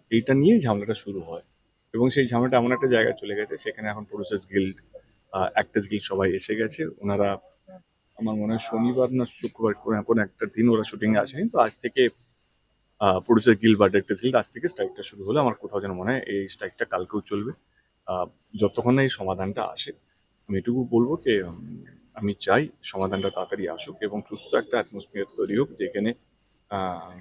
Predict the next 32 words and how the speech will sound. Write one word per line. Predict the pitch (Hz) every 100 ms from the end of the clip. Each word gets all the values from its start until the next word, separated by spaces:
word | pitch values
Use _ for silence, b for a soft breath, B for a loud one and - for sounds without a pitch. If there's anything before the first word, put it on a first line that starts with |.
| 98
দুপক্ষই | 123 - - - 170
যেন | 139 123
সম্মানটা | - 101 104 107 95
পায় | - 92 -
এবং | - 101 101 -
কাজটা | 95 - 104
যেন | 104
দ্রুত | 98 98 110
শুরু | - 120
হয়। |
কারণ | 135 135 b b b
শুধু | _ 156
বাংলা | 131 110 120 107
নয়, | 92
কারণ | 92 110
এই, | 117 135 151 - -
আহ, | 87 - -
একটা | - - 127
ভাবমূর্তি | 107 110 131 131 143
নষ্ট | 123 110 -
হচ্ছে | 123 - 110
বাংলার | 98 95 98 -
কালচারের, | 92 - 82 82 _ _ _ _ _
আহ, | 95 90 87 87 85 82 - - - -
ফিল্ম | 143 110
ইন্ডাস্ট্রি। | 92 - - -
কারণ | - 101 98
অনেকেই | 101 117 131 160 143
বাংলায় | - 113 113 113
কাজ | 104 -
করতে | 117 - 120
চায়, | - 139